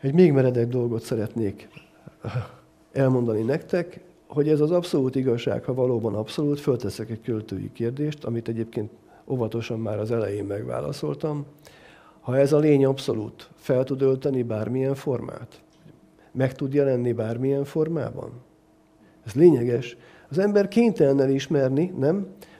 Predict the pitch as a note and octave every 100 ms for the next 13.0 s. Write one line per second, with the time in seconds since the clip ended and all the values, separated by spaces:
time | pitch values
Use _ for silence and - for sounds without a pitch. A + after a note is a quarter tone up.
0 | - C#3+ D#3 D3+ D#3 - C3+ - G3 G#3+
1 | G#3 - C#3+ C#3+ C3+ A#2+ C#3+ D3+ D3+ D#3+
2 | D#3+ D3+ D3 C#3 - B2 B2+ B2+ C3 C3
3 | C#3 C#3+ D3+ C#3+ C3 A#2+ C3+ D3 D3 D3
4 | C#3 C3 C3 B2 A2+ - A#2 A2+ A#2 B2
5 | A2 G2 F#2+ G#2 F#2 G#2+ G#2+ B2 _ _
6 | - - - - B2 C#3+ C#3+ D#3 D3 D#3+
7 | D#3 D#3 G#2+ G#2+ - A2 A2 A#2 A#2 A#2+
8 | B2+ A#2 A#2+ A#2 A2+ A#2 A2+ - - -
9 | A#2+ A#2 A#2 B2+ A2+ A2+ B2 A2+ A2 -
10 | A#2+ A#2+ B2 A2+ A2+ A2+ A2+ B2 - _
11 | _ _ _ _ _ - - - A#2+ C#3+
12 | C3+ C3 B2+ A#2+ B2+ B2 A#2+ - -